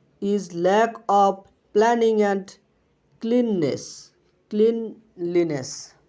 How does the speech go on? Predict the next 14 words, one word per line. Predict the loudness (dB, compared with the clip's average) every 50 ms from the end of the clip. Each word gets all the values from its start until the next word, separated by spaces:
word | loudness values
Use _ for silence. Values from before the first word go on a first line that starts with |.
| _ _ _ _ _ _ _ _ _ _ _ _ _ _ _ _ _ _ _ _ _ _ -2
এই | 2 2 2 2
সমস্যার | 2 -2 -2 -2 -2 -2 -2 -2 -2 -2 0
প্রধান | 2 0 0 2 2 0 0
কারণ | 2 0 2 2 2 0
হলো | 0 -2 0 0 0 0
পরিকল্পনা | 0 2 2 2 2 2 0 0 0 0 0 0 -2 -2 0 2 2 2 0 -2 -8 _ _ _ _ _ -6
এবং | -4 0 2 2 2 2 0 -4 -8 -10 -16 _ _ _ _ _ _ _ _ _ _ -4
পরিষ্কার | 0 0 0 0 -2 -2 -2 -2 -2
পরিচ্ছন্নতার | 0 -2 -4 -4 -4 -6 -6 -6 -6 -6 -4 -2 0 2
অভাব। | 2 2 0 0 -2 -2 -4 -6 -14 _ _ _ _ _ _ _ _ _ _ _ _ _ _ _ _ _ _ _ _ _ _ _ _ _ _ _ _ _ _ -10
Local | -2 0 0 2 4 4 4 4 4
authorities, | 4 2 2 2 2 0 0 0 0 0 -2 -4 -4 -4 -6 -8 -10 -16 -18 _ _ _ _ _ _ _ _ _ _ _ -6
uh, | -2 2 4 4 4 4
often | 4 2 2 2 2 0